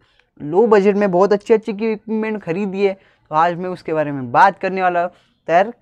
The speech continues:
कैसे होता है कि भाई सबसे पहले अपन को क्या करना था, कोई भी अपन वीडियो शूट करने के लिए अपन को कोई स्मार्टफोन की ज़रूरत होती है, जो आपके पास कोई भी टूटा फूटा नहीं होना चाहिए, लेकिन थोड़ा अच्छा क्वालिटी का स्मार्टफोन होना चाहिए। जैसे Xiaomi, Redmi के जो भी कुछ ब्रांड थे उसमें भी फो-,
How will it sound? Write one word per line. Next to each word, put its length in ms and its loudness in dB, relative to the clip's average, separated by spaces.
कैसे 180 2
होता 160 6
है 60 4
कि 140 2
भाई 540 -4
सबसे 420 2
पहले 280 6
अपन 240 2
को 80 0
क्या 220 2
करना 260 -2
था, 160 -8
कोई 140 2
भी 120 4
अपन 200 4
वीडियो 360 0
शूट 360 -4
करने 300 2
के 60 0
लिए 100 2
अपन 180 -6
को 60 -8
कोई 200 0
स्मार्टफोन 680 -4
की 80 -8
ज़रूरत 320 -6
होती 220 -8
है, 100 -6
जो 40 0
आपके 260 0
पास 220 2
कोई 220 4
भी 160 2
टूटा 340 2
फूटा 340 0
नहीं 200 -2
होना 200 -2
चाहिए, 220 -8
लेकिन 200 -4
थोड़ा 180 6
अच्छा 320 0
क्वालिटी 400 -2
का 160 2
स्मार्टफोन 540 -4
होना 140 -6
चाहिए। 260 -6
जैसे 280 -8
Xiaomi, 480 0
Redmi 300 -4
के 80 -4
जो 140 -4
भी 120 -4
कुछ 180 -6
ब्रांड 420 -2
थे 40 -6
उसमें 360 -6
भी 80 -4
फो-, 180 -16